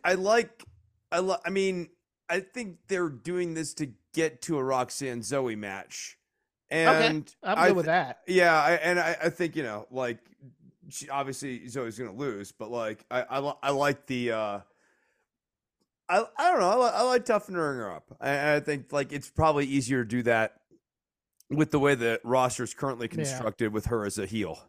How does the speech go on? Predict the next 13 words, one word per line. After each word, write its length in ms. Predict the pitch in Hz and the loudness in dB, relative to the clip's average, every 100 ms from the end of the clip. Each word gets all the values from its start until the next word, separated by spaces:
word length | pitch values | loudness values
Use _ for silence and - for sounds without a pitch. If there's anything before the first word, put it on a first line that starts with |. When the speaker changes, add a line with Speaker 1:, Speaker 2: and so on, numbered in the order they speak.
| _ _ | _ _
Speaker 2:
And 120 | 151 | -8
I 60 | 151 | -6
will 100 | 147 | -6
state 340 | - - 147 | -4 -2 -2
this 180 | 143 127 | -2 -8
again, 320 | 123 123 120 - | -8 -10 -10 -16
fire 360 | - 151 151 135 | -4 -2 0 -2
Booker 300 | 117 - 110 | -8 -10 -12
T. 300 | - 104 - _ _ _ _ - | -12 -14 -16 _ _ _ _ -8
He's 200 | 165 - | -8 -6
just 280 | 123 - | -10 -10
the 80 | 117 | -12
worst. 420 | 110 104 104 - | -12 -12 -12 -14